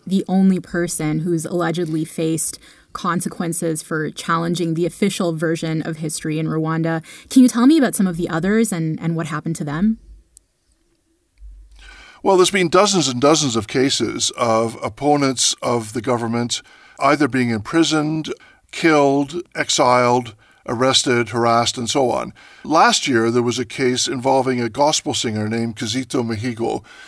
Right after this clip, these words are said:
Speaker 2: Now, he was, uh, a-, an incredibly popular, uh, musician in Rwanda, and then one day he recorded a song in which he,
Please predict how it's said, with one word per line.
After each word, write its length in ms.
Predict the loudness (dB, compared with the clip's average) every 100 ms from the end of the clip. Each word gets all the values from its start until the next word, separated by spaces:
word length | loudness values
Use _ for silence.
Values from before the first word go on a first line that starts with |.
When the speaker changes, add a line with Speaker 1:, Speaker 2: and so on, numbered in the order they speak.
| -20 -18 -4
Speaker 2:
Now, 200 | 0 0
he 180 | 0
was, 300 | 2 2 2
uh, 840 | 0 2 2 0 -2 -12 -8 -4 -4
a-, 40 | -4
an 60 |
incredibly 500 | -6 -2 -2 0 -2
popular, 880 | -2 2 2 2 0 2 2 2 -2 _
uh, 80 | -8
musician 640 | -4 -2 0 2 2 0
in 100 | -4
Rwanda, 640 | -4 0 0 0 -2 -4 -6 -8 -20 -16 -6
and 140 | 0
then 120 | 0
one 220 | 2 2 4
day 320 | 4 4 2
he 160 | 0
recorded 540 | -2 -2 0 2 2 2
a 100 | 0
song 480 | 0 0 0 -2 -6 _ _ _ _
in 180 | -4 0
which 240 | 0 -2
he, 420 | -4 -2 -2 -6